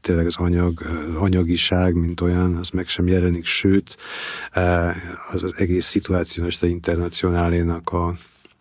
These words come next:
a, a működésén keresztül egy ilyen visszatérő kérdés, hogy, eh, hogy mennyire idegesítik a művészek,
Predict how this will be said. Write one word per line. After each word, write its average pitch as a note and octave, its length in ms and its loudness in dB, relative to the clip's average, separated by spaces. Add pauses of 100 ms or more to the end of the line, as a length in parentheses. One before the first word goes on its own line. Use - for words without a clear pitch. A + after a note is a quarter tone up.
a, F2+ 180 -6
a E2+ 360 -2
működésén E2 720 -2
keresztül E2 520 -6
egy E2+ 120 0
ilyen E2+ 320 0 (260)
visszatérő F2 960 0 (720)
kérdés, G2 640 0
hogy, - 280 -6
eh, G#2+ 200 0 (680)
hogy - 120 0
mennyire E2+ 300 0
idegesítik E2 640 -4
a F#2 40 -2
művészek, F2 680 -4